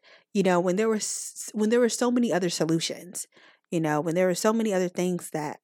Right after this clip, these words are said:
I could have just went to, "Why did I choose this one specifically?" And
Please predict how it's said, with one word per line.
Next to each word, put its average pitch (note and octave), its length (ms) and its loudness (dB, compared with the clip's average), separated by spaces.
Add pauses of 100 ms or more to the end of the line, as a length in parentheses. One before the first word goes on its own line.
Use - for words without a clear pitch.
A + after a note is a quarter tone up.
(120)
I F3 120 6
could E3+ 180 -4
have D#3+ 120 -2
just D3 360 -4 (180)
went F3+ 340 0
to, C3+ 340 -4 (520)
"Why D#3+ 160 6
did E3+ 100 4
I D#3 100 2
choose D3 400 -6
this D#3 460 0 (160)
one D#3 260 2
specifically?" - 720 -6 (520)
And F3+ 520 -2